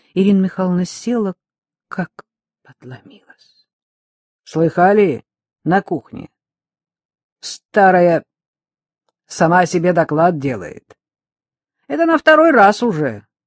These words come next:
Ого, он орет, орет, чтоб не слышно было. Я все жду, как по третьему кругу запоет.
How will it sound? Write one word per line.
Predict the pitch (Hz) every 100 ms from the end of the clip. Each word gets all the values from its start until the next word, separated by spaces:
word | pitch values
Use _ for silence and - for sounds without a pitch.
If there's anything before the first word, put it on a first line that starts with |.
| -
Ого, | 170 214 208 - 185 185 175
он | 147
орет, | 139 143 139 123
орет, | 160 196 214 175
чтоб | - - 180 -
не | 185 185
слышно | - 180 - 190
было. | 175 165 143 - _ _ _ -
Я | 170 202
все | 185 202 202
жду, | 180 220
как | 214 -
по | 233
третьему | 190 196 196 233 190
кругу | 180 139
запоет. | 139 143 170 147 98 -